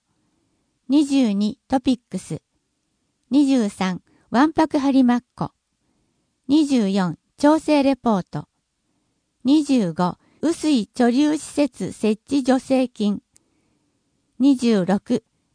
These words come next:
楽屋裏。二十七、折り込み。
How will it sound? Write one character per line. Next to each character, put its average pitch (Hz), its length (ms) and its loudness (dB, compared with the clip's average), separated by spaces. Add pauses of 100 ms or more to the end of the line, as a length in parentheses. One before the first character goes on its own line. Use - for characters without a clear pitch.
楽 240 240 -2
屋 302 220 4
裏。 247 280 0 (680)
二 285 160 4
十 240 300 2
七、 202 340 -2 (340)
折 214 200 2
り - 20 -2
込 254 180 2
み。 226 220 0